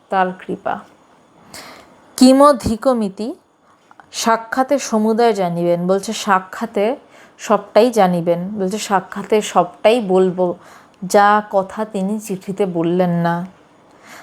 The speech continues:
চিঠি শেষ হলো, "দাস নরেন্দ্রনাথ", এই বলে। এর পরের দিনের চিঠিটি অত্যন্ত মনোমুগ্ধকর,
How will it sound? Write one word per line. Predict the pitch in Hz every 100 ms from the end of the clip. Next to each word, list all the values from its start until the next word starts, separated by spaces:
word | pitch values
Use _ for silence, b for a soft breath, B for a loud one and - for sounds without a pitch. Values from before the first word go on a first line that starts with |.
| B
চিঠি | - 220 233
শেষ | 220 226 208 208
হলো, | 233 233 269 - 185 -
"দাস | 180 202 - - -
নরেন্দ্রনাথ", | 185 170 170 170 170 165 170 - - _ _ _ _ _ _ _
এই | 185 175
বলে। | 170 165 - 202 _ _ _ _ _ _ _ _ _ _ - B B B B
এর | 208 202
পরের | 202 208 220 208
দিনের | 233 233 240 220 - _ _ _
চিঠিটি | 208 196 214 190 220 220 214 - -
অত্যন্ত | 196 196 240 240
মনোমুগ্ধকর, | 254 208 202 208 208 190 208 202 196